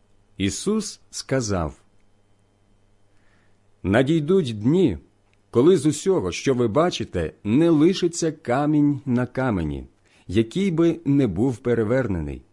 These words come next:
Тоді вони його спитали: «Учителю, коли ж це буде?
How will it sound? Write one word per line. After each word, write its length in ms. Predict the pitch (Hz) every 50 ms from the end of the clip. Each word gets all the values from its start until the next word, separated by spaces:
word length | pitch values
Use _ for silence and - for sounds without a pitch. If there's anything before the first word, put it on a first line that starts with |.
| _ _ _ _ _ _ _ _ _ _ _ _ _ _ _ _ _ _ _ _ _ _
Тоді 280 | - 82 71 - 117 175
вони 480 | 165 165 147 104 92 107 135 151 - -
його 360 | - 127 104 123 92 82 92
спитали: 640 | 101 - - 160 160 - 180 165 131 90 82 71 65 - _ _ _ _ _ _ _ _ _ _ _ _ _ _ _ _ _ _ _ _ _ _ _ _
«Учителю, 680 | - 107 104 - - 233 247 202 - 113 90 85 76 71 - _ _ _ _ _ _ _ _ _ _
коли 400 | - 131 131 127 147 214 247 254
ж 180 | 220 147 117 107
це 280 | - - - 175 190
буде? 520 | 185 165 180 220 233 175 110 92 82 76